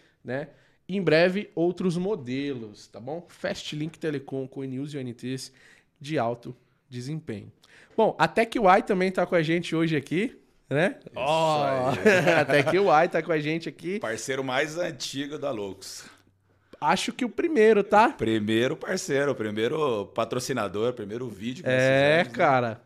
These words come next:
Speaker 2: Eu não vou lembrar o ano, não, mas faz bastante tempo, hein, Thales?
Speaker 1: Ah,
Speaker 2: Faz.
Speaker 1: dezessete, dezoito ali.
Speaker 2: Foi,
Speaker 1: Fui lá em
Speaker 2: exatamente.
Speaker 1: Valinhos, a gente foi gravar uns vídeos lá.
Speaker 2: Acho que... a gente gravou primeiro em Sorocaba, no nosso estoque lá, né?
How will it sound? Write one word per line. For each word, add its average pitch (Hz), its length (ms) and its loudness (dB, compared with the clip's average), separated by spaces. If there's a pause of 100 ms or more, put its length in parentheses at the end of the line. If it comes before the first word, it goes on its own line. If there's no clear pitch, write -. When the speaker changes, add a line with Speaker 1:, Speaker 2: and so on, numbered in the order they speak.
(120)
Speaker 2:
Eu 98 60 -16
não 107 80 -12
vou 131 120 -6
lembrar 180 340 -4
o 175 120 -4
ano, 127 300 -4
não, 117 160 -6
mas 101 240 -8
faz 95 180 -12
bastante 151 340 -8
tempo, 113 260 -8
hein, 117 80 -10
Thales? 95 240 -10
Speaker 1:
Ah, 131 240 -2
Speaker 2:
Faz. 123 60 -6
Speaker 1:
dezessete, 151 600 -2
dezoito 160 560 -2
ali. 139 420 -2
Speaker 2:
Foi, 107 520 -4
Speaker 1:
Fui 135 180 -2
lá 139 140 4
em 165 40 4
Speaker 2:
exatamente. 160 60 0
Speaker 1:
Valinhos, 151 460 2
a 147 100 2
gente 147 200 -2
foi 156 120 -2
gravar 143 280 0
uns 135 200 -2
vídeos 135 380 -4
lá. 131 380 0
Speaker 2:
Acho - 180 -10
que... 127 60 -6
a - 20 -6
gente 127 100 -10
gravou 139 260 -4
primeiro 131 300 -10
em - 20 -12
Sorocaba, 113 580 -8
no 104 80 -12
nosso 104 300 -10
estoque 104 480 -10
lá, 107 220 -8
né? 160 120 -12